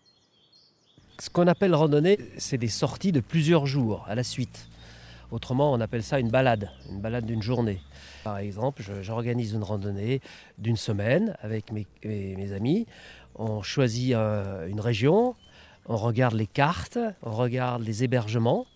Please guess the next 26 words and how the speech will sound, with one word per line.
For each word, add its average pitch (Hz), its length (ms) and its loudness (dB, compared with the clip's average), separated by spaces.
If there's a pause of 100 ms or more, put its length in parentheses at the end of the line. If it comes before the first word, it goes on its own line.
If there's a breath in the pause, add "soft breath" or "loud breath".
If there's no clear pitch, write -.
(180)
parce - 160 -16
qu'il 104 140 -12
faut - 160 -12
trouver 113 280 -8
des 107 220 -4
hébergements 110 460 -4
le 110 80 -6
soir, 202 400 -4 (800 soft breath)
pour 113 140 -2
les 107 180 -2
hommes, 127 240 6 (160)
mais 127 140 2
surtout 120 340 -4
pour 101 160 -6
les 104 80 -4
chevaux. 214 320 -4 (1040 loud breath)
Et 175 360 4 (500)
on 127 200 0
va 156 220 8
d'un, 117 320 2 (340)
d'un 143 220 2
hébergement 120 760 -2
à 131 120 -4
l'autre, 113 340 -4
d'un 117 160 2
gîte 120 400 -2